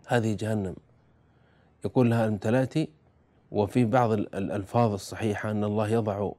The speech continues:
قدمه الجبار سبحانه وتعالى فتقول: "قطن، قطن"، فتمتلئ. لكن هنا يقول سبحانه وتعالى ليذكر الأولياء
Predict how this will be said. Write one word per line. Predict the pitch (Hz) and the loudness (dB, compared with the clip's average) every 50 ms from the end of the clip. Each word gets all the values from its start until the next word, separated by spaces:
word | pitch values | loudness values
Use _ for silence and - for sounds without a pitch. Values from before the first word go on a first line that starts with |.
| _ - | _ -8
قدمه | - 104 101 117 117 117 107 107 | -6 -2 0 2 2 2 0 -2
الجبار | 98 92 104 98 90 95 117 113 110 98 | -4 -4 -6 -6 -4 -2 -2 -2 -2 -2
سبحانه | - - 110 113 | -6 -6 -6 -6
وتعالى | 101 - 113 113 117 117 - - _ _ _ _ _ _ _ _ _ _ _ _ _ - | -4 -4 -4 -4 -4 -4 -6 -10 _ _ _ _ _ _ _ _ _ _ _ _ _ -8
فتقول: | 107 101 - 110 113 107 | -8 -6 -4 -4 -4 -4
"قطن، | 98 - - 110 - 110 101 95 | -4 -4 -6 -4 -2 -2 -2 -2
قطن"، | - 110 104 - 95 85 71 - _ _ - - _ _ _ _ _ _ | -2 -6 -6 -6 -6 -8 -8 -10 _ _ -20 -20 _ _ _ _ _ _
فتمتلئ. | - 104 98 - 104 101 92 - 117 98 90 78 - - - - _ _ - - - - _ _ _ | -8 -8 -2 -2 -2 -2 0 -2 -2 -2 -2 -4 -6 -10 -18 -20 _ _ -20 -20 -20 -20 _ _ _
لكن | - 104 113 120 117 - - 123 123 123 | 0 4 4 4 4 4 4 4 6 6
هنا | 110 110 131 143 143 139 147 147 - - _ _ 110 | 6 6 8 8 8 8 6 4 0 -4 _ _ 2
يقول | 113 110 - 139 135 123 117 113 104 | 2 2 4 4 4 6 6 4 0
سبحانه | 95 92 - 123 123 117 | -2 -4 0 2 2 2
وتعالى | 110 - 120 131 131 131 135 - - - _ _ _ _ _ - | 2 2 2 4 4 4 2 0 -2 -8 _ _ _ _ _ -4
ليذكر | 101 104 110 104 113 147 151 - - 143 123 | 2 2 2 4 4 2 0 0 0 2 2
الأولياء | 123 110 120 117 117 107 110 101 92 | 4 6 6 6 6 6 4 4 2